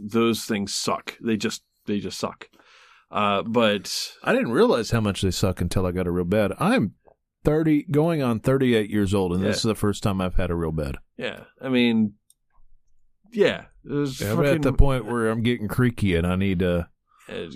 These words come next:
Speaker 2: I need some
Speaker 1: you
Speaker 2: creature
Speaker 1: need to,
Speaker 2: comforts.
Speaker 1: yeah, you need to, you need to take care of yourself. And of course, if you only get five hours of sleep, you need to make sure that those five hours of sleep are good. And of course, now that you've got one, you might get six or seven because you'll be like, "Yeah, fuck this shit."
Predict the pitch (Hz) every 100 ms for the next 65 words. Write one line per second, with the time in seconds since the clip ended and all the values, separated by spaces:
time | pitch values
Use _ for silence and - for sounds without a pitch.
0 | 87 104 110 - 101 - - - - -
1 | 180 202 180 180 170 180 - 156 151 120
2 | 139 151 143 139 135 135 185 175 170 185
3 | 175 - - 190 185 156 113 101 - 92
4 | 60 60 - 127 - 196 180 - 139 156
5 | 180 165 139 - 170 170 170 170 147 127
6 | 117 - 180 131 - 165 180 185 170 170
7 | 139 - 170 151 156 135 - 147 131 127
8 | 113 107 110 143 135 120 92 82 113 110
9 | 92 92 - - - - - - - -
10 | _ - - - - - - _ _ _
11 | - 135 127 160 151 131 - - - -
12 | 139 135 131 120 110 120 113 131 135 -
13 | 120 117 117 120 123 127 107 131 - -
14 | 147 - - - 117 117 113 - 147 143
15 | 120 110 113 113 107 113 113 113 110 107
16 | 110 101 - 123 - 104 - 98